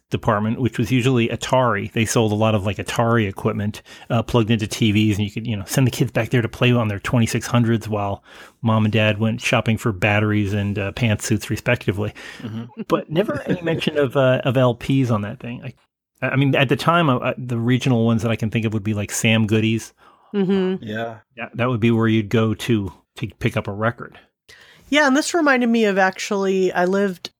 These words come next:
Speaker 3: let's see, I lived in Grass Valley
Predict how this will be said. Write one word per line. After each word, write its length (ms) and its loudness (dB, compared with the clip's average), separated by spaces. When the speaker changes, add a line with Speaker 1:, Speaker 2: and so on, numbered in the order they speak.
Speaker 3:
let's 160 -12
see, 80 2
I 40 4
lived 260 0
in 580 0
Grass 600 0
Valley 1300 -2